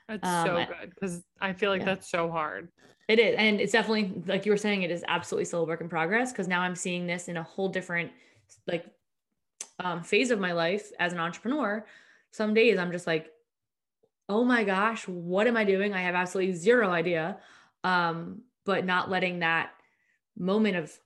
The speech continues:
Speaker 2: unsure, insecurity, imposter syndrome that comes up dictate how I take action and, and how I go about my day and my, and my life and my achieving my goals and reaching for different accomplishments. And I think that the word resilient has, like, a whole new meaning for me now too, but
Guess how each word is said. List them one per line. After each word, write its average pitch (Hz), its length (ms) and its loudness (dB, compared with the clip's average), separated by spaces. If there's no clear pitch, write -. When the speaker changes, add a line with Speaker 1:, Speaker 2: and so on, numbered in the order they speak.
Speaker 2:
unsure, 170 540 -2
insecurity, 165 920 -4
imposter 170 380 -8
syndrome 170 280 -4
that 165 140 -6
comes 170 220 -8
up 165 260 -4
dictate 202 680 0
how 185 340 2
I 165 80 2
take 165 200 -4
action 160 360 -6
and, 165 160 -6
and 165 120 -8
how 165 200 -4
I 165 120 0
go 160 140 -4
about 151 160 -2
my 165 100 -4
day 170 260 -2
and 160 100 -6
my, 160 100 -2
and 165 100 -10
my 156 100 -6
life 151 280 -2
and 156 100 -10
my 143 340 -10
achieving 185 320 -4
my 190 100 0
goals 202 300 4
and 170 140 -4
reaching 185 280 -2
for 165 300 0
different 170 300 -6
accomplishments. 180 560 -4
And 175 80 -2
I 175 60 -2
think 180 260 -2
that 170 220 4
the 185 80 0
word 190 260 4
resilient 214 520 2
has, 185 140 -6
like, 160 100 -4
a 160 60 -6
whole 170 120 -6
new 165 140 -6
meaning 160 440 -8
for 165 140 -10
me 160 100 -6
now 139 200 -2
too, 170 380 0
but 156 200 -2